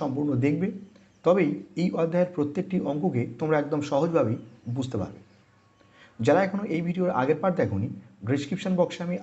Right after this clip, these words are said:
আগের পার্টের লিংক দিয়ে দেবো, সেখান থেকে অবশ্যই তোমরা আগের পার্টটি দেখে নিও। কারণ আগের পার্টে আমরা বর্গমূলকে কীভাবে সহজে নির্ণয় করতে হয় সেটাকে শিখিয়েছি।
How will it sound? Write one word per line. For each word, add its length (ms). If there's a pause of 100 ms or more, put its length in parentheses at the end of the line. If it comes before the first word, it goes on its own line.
আগের 200
পার্টের 240 (100)
লিংক 220
দিয়ে 180
দেবো, 140 (280)
সেখান 340
থেকে 120 (160)
অবশ্যই 380
তোমরা 200 (280)
আগের 240
পার্টটি 300
দেখে 220
নিও। 120 (580)
কারণ 200 (340)
আগের 220
পার্টে 260
আমরা 160 (480)
বর্গমূলকে 640
কীভাবে 260 (100)
সহজে 280 (140)
নির্ণয় 340
করতে 200
হয় 180 (260)
সেটাকে 300
শিখিয়েছি। 440